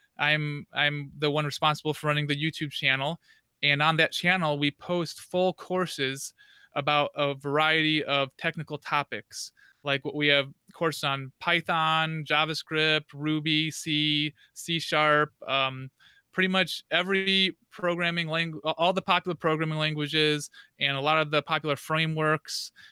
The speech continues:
and a bunch of other things. If you're lear-, looking for, uh, to watch, learn about any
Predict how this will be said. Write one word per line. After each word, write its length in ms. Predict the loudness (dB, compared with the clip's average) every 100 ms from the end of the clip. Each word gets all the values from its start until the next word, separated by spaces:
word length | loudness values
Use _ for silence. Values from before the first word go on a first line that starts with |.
| -6
and 100 | -4
a 40 | 0
bunch 220 | -2 -2
of 60 |
other 160 | -2 -2
things. 460 | 0 0 0 0 -6
If 120 | -4
you're 120 | -4
lear-, 180 | -4 -6
looking 380 | -6 -6 -6 -10
for, 480 | -4 0 2 0 -2 _ _ _ -14
uh, 80 | -12 -10 -2
to 360 | -2 -2 -8 -12
watch, 260 | -2 -2 -2 -18
learn 420 | -8 0 2 2
about 280 | 2 0 -2
any 380 | 0 4 4